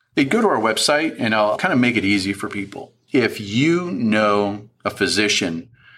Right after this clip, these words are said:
who is that "I want to take over the world" type of person, who would benefit from more of a very specific patient, then it probably makes sense for them to chat with us. And they can visit trackable med dot com, and you'll see a section for private medical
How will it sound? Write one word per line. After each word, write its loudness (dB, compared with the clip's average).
who 2
is 0
that 0
"I 2
want 2
to -2
take 0
over 2
the 2
world" -2
type -4
of -6
person, -4
who 2
would 0
benefit 0
from -2
more 2
of -2
a -2
very 0
specific -2
patient, 0
then 0
it -4
probably 2
makes 0
sense 0
for -2
them -4
to -10
chat -2
with -16
us. -8
And -4
they -2
can -4
visit -4
trackable 0
med -2
dot 0
com, 0
and 0
you'll 0
see 2
a 0
section -2
for -8
private -4
medical -12